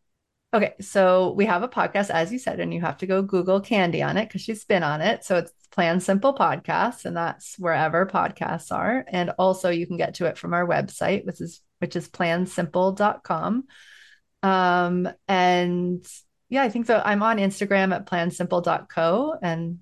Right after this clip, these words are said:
try to be as good as possible over there. But the website always has, um, the next thing. And actually Candy's part of the next thing, which is actually related to the holidays.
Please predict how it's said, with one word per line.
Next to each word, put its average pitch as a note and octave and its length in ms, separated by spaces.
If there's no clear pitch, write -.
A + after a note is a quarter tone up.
try F3 300
to E3+ 100
be F3+ 280
as F3 180
good F3+ 220
as F3+ 120
possible F#3+ 520
over F#3 240
there. F#3 240
But G#3 180
the G3 140
website G#3+ 520
always F#3 440
has, F3 560
um, E3 520
the F#3+ 100
next F3 320
thing. A3+ 220
And A#3 80
actually G#3+ 340
Candy's A#3 460
part B3+ 260
of G#3 140
the E3+ 80
next - 340
thing, E3+ 180
which E3+ 160
is F3 120
actually G3 260
related F#3 300
to F#3 60
the F3+ 60
holidays. - 540